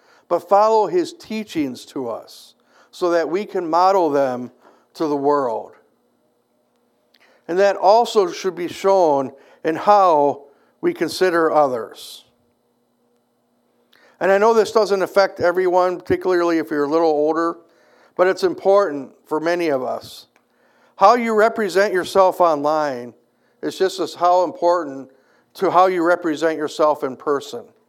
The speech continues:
I put a joke out on my Facebook a few weeks ago.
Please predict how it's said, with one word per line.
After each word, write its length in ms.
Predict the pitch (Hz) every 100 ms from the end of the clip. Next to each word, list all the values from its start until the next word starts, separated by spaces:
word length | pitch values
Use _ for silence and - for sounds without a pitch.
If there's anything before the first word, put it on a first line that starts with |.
| _ _ _ _ _ _ _ _ _ -
I 60 | 165
put 180 | 220
a 60 | 202
joke 340 | 151 196 196
out 180 | 185 170
on 80 | 160
my 140 | 160
Facebook 480 | 151 180 180 180 170
a 60 | 156
few 240 | 175 156
weeks 280 | 156 165 -
ago. 460 | 151 143 135 131